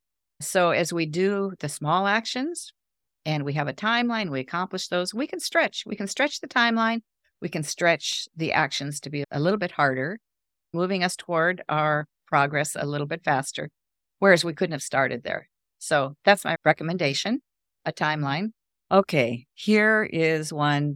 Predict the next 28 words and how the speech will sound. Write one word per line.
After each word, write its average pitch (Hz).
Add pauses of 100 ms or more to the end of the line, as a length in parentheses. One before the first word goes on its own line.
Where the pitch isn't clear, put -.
for 160
all 165
you 156
dreamers 147
out 120
there. 98 (220)
And 180
I 294
can 427
be 349
a 277
dreamer. 190
I 214
can 226
think 196
of 143 (120)
all 208
the 202
things 190
I 180
want 165
to 160
do, 160
and 151
they're 147
all 170 (160)
wonderful 233
ideas. 156